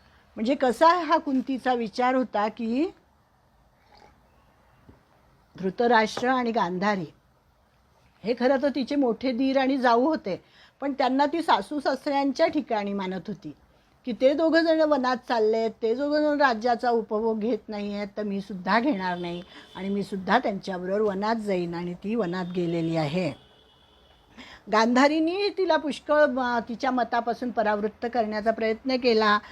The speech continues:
धृतराष्ट्रानेही तिला वेळोवेळी सांगितलं की तू येऊ नकोस, आता तुला खरंच सुख उपभोगण्याची वेळ आलेली आहे, परंतु तिने ऐकलं नाही.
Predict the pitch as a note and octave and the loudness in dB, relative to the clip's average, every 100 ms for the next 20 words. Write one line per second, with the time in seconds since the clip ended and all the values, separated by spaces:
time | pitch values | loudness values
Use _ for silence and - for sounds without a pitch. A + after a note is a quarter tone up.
0 | - - F#3+ G#3 A#3+ B3+ B3 B3 C4+ C#4 | -20 -6 -2 0 2 4 4 2 0 2
1 | C#4+ D#4 F#4 F4+ C#4 C4 A#3+ A#3 A#3+ A#3+ | 4 2 2 0 2 2 2 4 4 4
2 | A#3+ A#3+ - G#3 G#3+ C4 C#4 A#3 G#3 G#3+ | 2 0 -2 -2 -2 -4 -2 0 0 -2
3 | - - - A3 A#3+ A#3 G#3+ B3 C#4 A#3 | -10 -20 -10 -6 0 2 4 4 4 2
4 | - G#3 G3+ G#3 F#3+ G#3 A#3 G#3+ A3 A#3 | 0 -2 -2 -4 -4 -6 -2 -2 -2 -2
5 | G#3+ A3 - A3+ A#3 C4 A#3 G#3+ G#3+ G#3+ | -4 -4 -6 -8 -4 -4 0 0 -2 -4
6 | G#3+ A#3 G#3 G#3+ B3+ A#3+ A#3 A#3 G#3 G3+ | -4 -2 2 4 4 4 4 2 2 0
7 | F#3+ G3 G3 - - - G3 F#3+ F#3 A#3 | 0 -2 -4 -14 -20 -14 -8 -6 -6 -8
8 | G#3+ G#3 G#3+ G3 G3 B3+ C#4+ D4 A3 A3+ | -6 -6 -4 -2 -2 0 2 4 2 0
9 | G#3+ C#4 | -2 -4